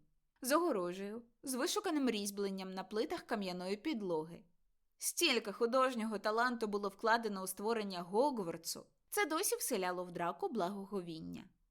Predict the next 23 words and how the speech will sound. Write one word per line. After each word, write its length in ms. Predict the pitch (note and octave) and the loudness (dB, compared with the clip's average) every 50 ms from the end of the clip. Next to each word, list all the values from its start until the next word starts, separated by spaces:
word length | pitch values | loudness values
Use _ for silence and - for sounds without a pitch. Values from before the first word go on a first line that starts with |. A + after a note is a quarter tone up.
| _ _ _ _ _ | _ _ _ _ _
Напевно, 500 | A#3 A3+ A3+ - A4 A#4 G4 C#4 A3+ G3 | 0 0 2 4 4 4 4 2 0 0
був 240 | G3+ A#3 D#4 G4 E4 | 0 0 0 0 0
якийсь 460 | C4+ A3+ A#3 - B3+ B3+ A#3+ - - | 0 -2 0 0 -2 -2 0 0 0
спосіб 480 | - - - G#3 C4 - - G4+ - - | -2 -2 -2 0 0 2 0 0 -2 -4
створити 540 | - - A3 G3+ G3 G3 G#3+ - - - | -4 -4 0 0 0 0 0 -2 -2 -6
все 280 | B3+ - - - A#3+ B3+ | -4 -2 -2 0 0 0
це 200 | B3 - C#4 C4 | 0 0 -2 -2
вмить, 500 | A#3 A3+ A#3+ B3+ A#3 - - - - - _ _ _ _ _ _ | 0 2 2 2 2 0 -2 -6 -10 -12 _ _ _ _ _ _
адже 300 | - F4 D#4+ A#3+ A#3 B3+ | 2 4 4 4 4 2
ніхто 540 | A#3+ A#3 A3+ A#3 - - - D4+ F4 F4+ E4+ | 2 2 0 0 -2 -2 0 0 2 2 2
не 140 | C#4+ B3 G#3 | 2 2 0
міг 340 | G#3 G3+ A#3+ D4 E4+ E4 C4+ | 0 0 0 0 0 0 0
би 180 | G#3 G3 G#3 | 0 -2 -2
так 280 | G#3 - A3+ A#3+ A#3 A3+ | 0 0 0 0 0 0
детально 600 | G#3 F#3+ F#3 F#3+ F#3+ F#3 G#3 C#4 E4+ E4+ C4 G#3+ | 0 0 0 0 0 2 2 2 2 0 -4 -2
проробити 580 | - A3+ G#3+ G#3 G#3 G3+ F#3+ G3 A#3 A#3 - F4 | 0 0 2 2 2 0 2 0 0 0 -2 -2
всю 320 | - - - A#3 A#3+ D4 | -2 -2 -2 -2 -2 -2
цю 260 | - - - G#3+ A#3 | -2 -2 0 0 2
громаду 460 | B3+ A#3 G#3 G#3 G3+ G3+ G#3+ G#3+ A#3+ | 2 0 0 0 0 -2 -2 -2 -4
послідовно, 800 | A#3 B3 A#3+ A#3+ - C#4+ D4 D#4+ D4 E4 F4 D#4 G3 G3 F#3 F3 | -2 0 0 0 0 0 -2 0 2 2 2 2 2 0 -2 -2
дрібниця 540 | F3 F#3 G3 G3 F#3+ F#3+ G3+ A#3 A#3 E4+ E4+ | -2 0 0 0 0 0 -2 -2 -2 -2 0
за 120 | D#4 F4 - | 0 0 0
дрібницею. 880 | - F4+ F4+ D#4+ D#4+ F#4+ A4+ G#4 D#4 - - - F3+ E3 D#3 - - | 0 -2 -2 -2 -2 -2 -2 -2 0 0 0 -2 -2 -4 -6 -8 -12